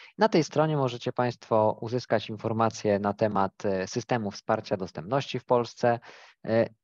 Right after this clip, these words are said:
zbliżającej się, e, konferencji, ale także właśnie na temat postępowania skargowego. E, wystarczy, że klikniemy w zakładkę dotyczącą właśnie postępowania skargowego i tutaj pojawiają nam się trzy instrumenty.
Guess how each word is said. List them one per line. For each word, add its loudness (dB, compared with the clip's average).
zbliżającej -2
się, -4
e, -2
konferencji, 0
ale 4
także -2
właśnie 0
na -2
temat -2
postępowania 0
skargowego. 0
E, -4
wystarczy, 0
że 2
klikniemy -2
w -4
zakładkę 0
dotyczącą -4
właśnie -2
postępowania 0
skargowego 0
i 2
tutaj 2
pojawiają 4
nam 0
się -6
trzy 0
instrumenty. 0